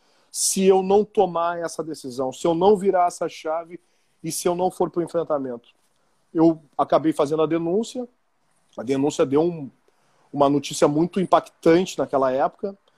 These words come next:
né? Hoje tá meio que normal, assim, tem acontecido inúmeras manifestações, inúmeras denúncias, infelizmente, mas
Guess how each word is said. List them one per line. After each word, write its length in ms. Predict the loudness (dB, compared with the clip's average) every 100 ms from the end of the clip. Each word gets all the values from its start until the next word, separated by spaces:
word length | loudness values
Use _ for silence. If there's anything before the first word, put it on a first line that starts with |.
| _ _ _
né? 160 | -6 0
Hoje 440 | 6 6 6 0 -2
tá 160 | 0
meio 240 | 2 0 -6
que 800 | -8 -8 -6 -4 -4 -4 -6 -8 _ _ _ _ _ _ _
normal, 920 | -10 2 4 6 4 4 2 0 -2 _ -8
assim, 500 | -6 -6 -6 -6 -8
tem 140 | 0 0
acontecido 640 | 2 0 -2 -4 -4 -2
inúmeras 460 | 2 2 4 2 0
manifestações, 920 | -4 -2 -4 -4 -4 -2 -2 -2 -8 _ _ _ -2
inúmeras 500 | 2 2 4 2 4
denúncias, 640 | 2 2 0 -2 0 0
infelizmente, 800 | 0 -2 -2 -2 -4 -4 -6 -10 _ _ _ _ 2
mas 480 | 4 4 -6 -12